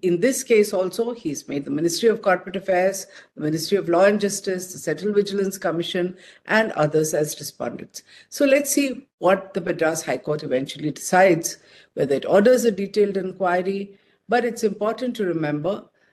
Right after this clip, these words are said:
that this is not the first time that N C L T's presiding officers have failed to meet the integrity test. This test is laid down by nobody other than the Chief Justice of India. So in two thousand twenty-two,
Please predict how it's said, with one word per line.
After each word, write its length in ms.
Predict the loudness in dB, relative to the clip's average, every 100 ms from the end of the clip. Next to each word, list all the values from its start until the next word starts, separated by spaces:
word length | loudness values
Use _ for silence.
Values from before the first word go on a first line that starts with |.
| _ _ _
that 220 | 0 0
this 200 | -2 -6
is 140 | -8 -4
not 320 | -2 -2 -6
the 80 | -4
first 380 | -2 0 -2 0
time 320 | 2 0 -4
that 160 | -4
N 180 | -2 -2
C 180 | -2 -2
L 120 | -2
T's 240 | -4 -6 -6
presiding 640 | -6 2 4 4 2 -2 -18 _
officers 580 | -2 -2 0 2 2 2
have 200 | -2 -4
failed 440 | 0 4 4 4 0
to 80 | 0
meet 320 | 2 0 -2 _ _ _
the 100 | 4
integrity 600 | 4 2 -2 -6 -4 -4
test. 480 | 2 2 2 -4 -16 _ _ _ -20
This 220 | -12 -6
test 300 | 0 0 0
is 120 | -6 -2
laid 200 | 0 2
down 260 | 0 0
by 80 | -2
nobody 420 | -2 -2 -2 -2
other 220 | -2 -4
than 200 | -4 -4
the 200 | -4 -8 -16 _ _
Chief 240 | 0 0
Justice 440 | 4 2 2 -6 -6
of 100 | -6
India. 300 | -6 -8 -12 _ -20 -20 -4
So 180 | 4 6
in 220 | 6 2
two 200 | -6 -6
thousand 420 | -4 -4 -2 -4
twenty-two, 840 | -2 -2 -4 -8 -4 -2 -2 -6